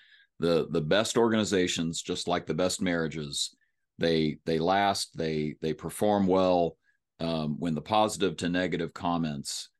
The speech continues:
are at a five-to-one, or in, in Harvard Business Journal, it was six-to-one, um, uh, rounded six-to-one, uh, ratio of positive comments to negative comments. So y-, the bosses, you just cannot, if,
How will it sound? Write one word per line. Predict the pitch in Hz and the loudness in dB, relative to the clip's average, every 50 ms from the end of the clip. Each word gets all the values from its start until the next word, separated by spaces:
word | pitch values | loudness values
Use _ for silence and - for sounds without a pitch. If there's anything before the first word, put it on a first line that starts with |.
| _ _ _ - | _ _ _ -6
are | - 78 80 80 80 80 | -2 0 2 2 2 2
at | 80 76 | 0 0
a | 76 | -2
five-to-one, | - - - 107 120 123 127 127 127 120 - - - 120 113 113 113 117 113 98 | -2 0 2 4 4 4 4 4 2 0 -2 -4 -2 0 2 2 2 2 2 2
or | 82 87 85 85 87 - - _ _ - - _ _ _ _ - | 2 2 2 0 0 -2 -4 _ _ -20 -20 _ _ _ _ -12
in, | 78 80 80 78 - - | -8 -6 -6 -6 -8 -8
in | - 76 80 76 | -6 -4 -2 -2
Harvard | 78 85 92 92 92 87 82 | 0 0 0 2 2 2 2
Business | 101 98 82 76 90 85 | 2 2 2 0 -2 -2
Journal, | - - 87 85 85 85 82 | 0 0 0 2 2 2 0
it | 64 | 0
was | 71 80 - - | -2 -2 -2 0
six-to-one, | - - 87 175 - - - - 107 90 85 80 78 73 71 69 73 76 - _ _ _ _ _ _ _ _ _ _ _ _ | 0 0 0 0 0 -4 -2 0 0 0 0 -2 -4 -4 -6 -8 -10 -12 -14 _ _ _ _ _ _ _ _ _ _ _ _
um, | 80 80 78 76 76 73 73 71 - - - _ | -8 -6 -6 -4 -4 -4 -6 -6 -8 -12 -16 _
uh, | - 76 71 69 69 - - _ | -12 -12 -10 -10 -10 -12 -10 _
rounded | 78 85 85 90 92 85 85 78 | -2 0 2 2 2 2 0 0
six-to-one, | - - - 123 120 - - - 90 82 80 78 78 76 73 73 73 - | -2 0 0 0 0 0 -2 -2 -2 -2 -2 -2 -4 -4 -4 -6 -6 -6
uh, | - 76 76 73 76 | -6 -6 -4 -2 0
ratio | 80 90 87 85 - - 92 82 76 | 2 2 2 2 2 2 2 0 0
of | 76 - | -2 -2
positive | - 95 85 85 85 - - 82 78 | -2 0 0 0 0 -2 -4 -6 -6
comments | - 90 82 82 80 78 76 - | -6 -4 -4 -2 -2 -2 -2 -4
to | - 78 | -4 -2
negative | 78 82 82 78 78 76 - | -2 -2 -2 -2 -4 -4 -6
comments. | - 78 71 69 69 67 - - | -8 -8 -8 -6 -8 -8 -6 -6
So | - - 87 82 73 - - - - - - _ _ _ | -2 0 0 0 0 -2 -6 -12 -20 -20 -20 _ _ _
y-, | - 80 82 - | -4 -2 -2 -2
the | - - 92 85 80 73 - _ - _ _ - _ - - - | 0 0 0 2 2 0 -4 _ -20 _ _ -18 _ -16 -12 -4
bosses, | 67 87 92 107 117 - - 135 123 - | -2 2 2 2 2 4 2 2 2 2
you | 92 98 98 | 2 2 0
just | 82 80 87 113 113 107 - - | 0 2 2 2 2 2 0 -2
cannot, | - 120 110 104 101 98 90 - - | 0 0 2 2 2 2 0 -2 -6
if, | 90 78 | -10 -10